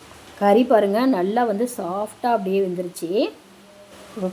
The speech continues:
பாருங்க ஃப்ரெண்ட்ஸ், சுவையான மட்டன் உப்பு கறி ரெடி ஆயிடுச்சு. குழந்தைங்களுக்கு ஒரு வயசானாவே இந்த மட்டன் சூப் மட்டும் கொடுக்கலாம்.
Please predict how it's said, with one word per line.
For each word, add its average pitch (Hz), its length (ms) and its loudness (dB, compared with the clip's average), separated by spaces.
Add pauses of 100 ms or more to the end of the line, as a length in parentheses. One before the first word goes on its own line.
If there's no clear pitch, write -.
பாருங்க 214 300 4
ஃப்ரெண்ட்ஸ், 240 340 0
சுவையான 208 760 2
மட்டன் 220 380 -4
உப்பு 226 180 -6 (120)
கறி 202 180 0 (100)
ரெடி 180 180 -2 (100)
ஆயிடுச்சு. 175 520 -2 (800)
குழந்தைங்களுக்கு 247 680 4
ஒரு 202 160 4
வயசானாவே 208 640 0
இந்த 262 220 -2
மட்டன் 220 340 -4 (220)
சூப் 226 280 -8
மட்டும் 196 320 -6
கொடுக்கலாம். 180 540 -4